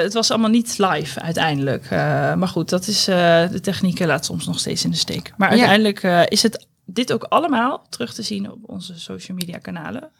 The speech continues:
Speaker 2: Ik wou ook net zeggen, want
Speaker 1: Ja.
Speaker 2: wil je op de hoogte blijven van het laatste koninklijke nieuws? Volg ons dan op Instagram, zoals Carlijn al zei. Maar ook op Facebook, Twitter, Pinterest en vooral natuurlijk onze website.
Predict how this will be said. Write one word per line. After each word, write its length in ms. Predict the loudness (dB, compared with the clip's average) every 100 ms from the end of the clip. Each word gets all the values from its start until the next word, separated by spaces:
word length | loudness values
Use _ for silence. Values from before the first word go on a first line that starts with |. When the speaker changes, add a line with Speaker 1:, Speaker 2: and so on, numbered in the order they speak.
| _
Speaker 2:
Ik 140 | 0
wou 200 | 4 4
ook 60 | 4
net 180 | 0 0
zeggen, 320 | 0 0 2
want 160 | 2 2
Speaker 1:
Ja. 60 |
Speaker 2:
wil 120 | 4 4
je 120 | 4
op 100 | 0
de 60 |
hoogte 340 | 0 0 0 -2
blijven 360 | 2 2 0
van 140 | -6 -6
het 120 | -2
laatste 400 | 2 2 0 -6
koninklijke 640 | -2 0 0 -2 -6 -4
nieuws? 400 | -2 -2 -2 -6 -6 -20 -20
Volg 320 | 0 4 4
ons 200 | 2 -2
dan 240 | 2 2 2
op 140 | -8 _
Instagram, 680 | 4 4 4 2 2 2 0
zoals 220 | -6 -6
Carlijn 360 | -2 0 0
al 120 | -2 -4
zei. 360 | -2 -2 -4 -12 -20 -20 _
Maar 140 | 0
ook 180 | 0 0
op 120 | -8
Facebook, 680 | 2 4 4 2 -4 -4 -20 _
Twitter, 680 | 0 2 2 0 -2 -4 _
Pinterest 680 | 2 4 2 0 2 2 0 2
en 220 | 2 2
vooral 380 | 0 2 4 4
natuurlijk 380 | 0 -2 -6
onze 260 | -8 -6 -2
website. 680 | -2 2 4 4 2 0